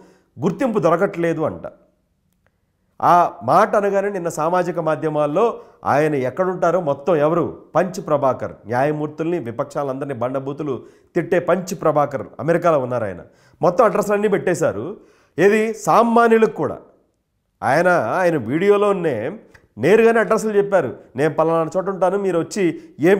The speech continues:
పీక్కోండి" అని చెప్పేసి నేరుగా సవాల్ విసిరారు పంచ్ ప్రభాకర్, ప్రభాకర్ రెడ్డి గారు. మరి సీబీఐకి దొరకలేదంట,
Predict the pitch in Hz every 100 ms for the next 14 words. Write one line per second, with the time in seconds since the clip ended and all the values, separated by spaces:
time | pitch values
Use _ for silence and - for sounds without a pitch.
0 | 151 - 208 - - _ _ - 185 190
1 | 202 190 175 170 214 170 185 202 196 190
2 | 233 214 - 190 - 151 170 170 165 151
3 | 120 - _ _ _ _ _ _ _ _
4 | _ _ - 147 170 165 143 156 175 156
5 | 95 - - _ _ _ _ _ _ _
6 | _ - 196 208 240 277 262 247 202 202
7 | 196 170 143